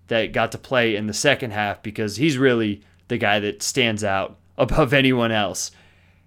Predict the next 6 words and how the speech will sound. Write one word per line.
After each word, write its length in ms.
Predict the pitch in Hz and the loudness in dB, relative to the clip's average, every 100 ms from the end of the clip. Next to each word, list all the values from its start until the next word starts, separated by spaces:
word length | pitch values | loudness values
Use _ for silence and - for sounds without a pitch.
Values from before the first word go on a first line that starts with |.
| _ | _
Garrett 340 | 156 214 233 113 | 0 4 4 2
Wilson 580 | 117 113 - 98 92 - | 0 0 -2 -8 -12 -12
is 160 | 107 | -10
a 60 | 101 | -10
freaking 720 | - - 160 165 - 123 92 _ - | -10 -10 -4 -4 -2 -4 -6 _ -10
dude. 520 | 113 110 92 85 - | -6 -4 -6 -10 -18